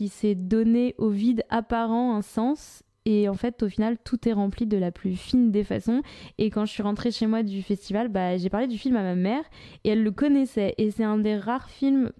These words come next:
parce que forcément, en quatre-vingt-quatre, c'était la Palme d'Or, il avait quand même un peu fait parler. Et c'est un des rares films d'auteur aussi pointu, je dirais, qui nous a rassemblés parce que, bah, Wenders, en fait, il est dans le game depuis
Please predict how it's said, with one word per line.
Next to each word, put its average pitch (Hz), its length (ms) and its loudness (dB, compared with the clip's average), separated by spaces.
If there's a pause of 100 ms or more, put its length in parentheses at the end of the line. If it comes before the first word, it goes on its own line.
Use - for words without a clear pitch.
parce 196 160 -2
que 196 160 0
forcément, 214 380 -2
en 214 40 -2
quatre-vingt-quatre, 196 800 -2 (340)
c'était 208 300 0
la 185 140 0
Palme 185 320 0
d'Or, 202 240 0
il 185 100 0
avait 175 200 -2
quand 180 100 -2
même 190 100 0
un 185 120 -2
peu 196 100 -2
fait 185 160 -2
parler. 180 340 0 (540)
Et 220 100 2
c'est 254 80 0
un 254 80 2
des 247 140 2
rares 233 200 -2
films 285 200 4
d'auteur 247 440 2
aussi 247 320 -2 (240)
pointu, 247 480 0
je 254 100 -2
dirais, 208 340 0
qui - 160 0
nous 208 200 4
a 196 100 0
rassemblés 220 500 0
parce 202 240 -4
que, 202 180 0
bah, 185 280 -2 (160)
Wenders, 196 500 0
en 208 80 0
fait, 247 220 -4
il 208 60 0
est 190 60 2
dans 175 100 0
le 180 80 0
game 247 260 0
depuis 196 400 -2